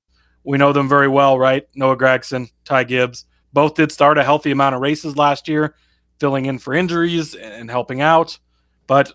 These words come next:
nascar determined that they still qualify to run for Rookie of the Year. Um, and so they'll be battling it out.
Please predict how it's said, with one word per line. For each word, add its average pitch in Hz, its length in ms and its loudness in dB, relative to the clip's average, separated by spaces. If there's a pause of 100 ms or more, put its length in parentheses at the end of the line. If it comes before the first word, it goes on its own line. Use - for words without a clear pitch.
nascar 131 420 -6
determined 135 600 -4 (540)
that 120 260 -8
they 123 120 -4
still 139 220 -2
qualify 127 480 0
to 120 80 -6
run 123 160 -2
for 120 140 -14
Rookie 123 260 -8
of 120 60 -6
the 120 100 -8
Year. 117 360 -6 (400)
Um, 110 300 -6
and 113 140 -14
so 143 100 2
they'll 151 140 2
be 151 100 2
battling 143 480 2
it 139 80 -2
out. 165 320 2